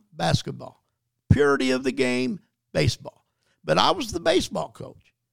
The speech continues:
All the football coaching I did, all the basketball coaching I did, all the farming I did, sitting on a tractor, Vietnam veteran, and having the strongest mom, demanding mom in a, that I know of,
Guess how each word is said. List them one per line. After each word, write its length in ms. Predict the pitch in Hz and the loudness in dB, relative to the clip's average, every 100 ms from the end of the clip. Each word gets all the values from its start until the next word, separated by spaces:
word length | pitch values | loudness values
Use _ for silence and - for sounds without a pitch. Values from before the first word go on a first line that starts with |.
| _ _ _ _ _ | _ _ _ _ _
All 240 | 131 220 294 | 4 4 2
the 80 | |
football 500 | 233 277 247 233 220 | 0 -2 -2 -2 -4
coaching 440 | 170 190 196 - 190 | -2 -2 -2 -4 -6
I 120 | 185 | -6
did, 260 | 160 170 160 | -6 -6 -4
all 220 | - 254 | -2 -2
the 80 | 320 | -4
basketball 640 | - 240 - 214 196 202 | -4 -4 -4 -6 -6 -6
coaching 460 | - 190 - - 170 | -4 -4 -4 -6 -8
I 160 | 85 | -8
did, 260 | 85 78 76 | -6 -6 -4
all 240 | 92 247 | -4 -4
the 120 | 294 214 | -4 -6
farming 580 | - 240 240 226 180 | -4 -2 -2 -4 -4
I 180 | 156 143 | -4 -6
did, 300 | 147 143 - | -6 -6 -4
sitting 280 | - 95 - | -4 -6 -6
on 200 | 101 101 | -8 -8
a 40 | |
tractor, 640 | 165 - 78 101 - 139 117 _ _ _ | -8 -6 -6 -8 -14 -18 -18 _ _ _
Vietnam 600 | 135 208 262 247 240 247 | -4 -2 0 0 0 0
veteran, 540 | 208 196 - 135 131 127 _ _ | 2 0 0 -6 -8 -10 _ _
and 160 | 143 160 | -2 2
having 380 | 190 190 180 | 2 2 -2
the 100 | 160 | -4
strongest 760 | 131 - - 92 104 120 127 - | -6 -8 -2 0 0 0 -2 -2
mom, 760 | 110 101 85 78 78 80 85 78 | -2 0 2 0 0 -2 -4 -6
demanding 680 | 82 87 92 98 104 101 95 | -6 -4 -2 -4 -4 -4 -2
mom 420 | 82 85 85 80 | -2 -2 -2 -4
in 80 | 73 | -6
a, 220 | 67 - _ _ - | -8 -14 _ _ -8
that 160 | 71 147 | -2 2
I 160 | 196 | 2
know 260 | 269 135 110 | 2 0 -4
of, 260 | - - | -8 -12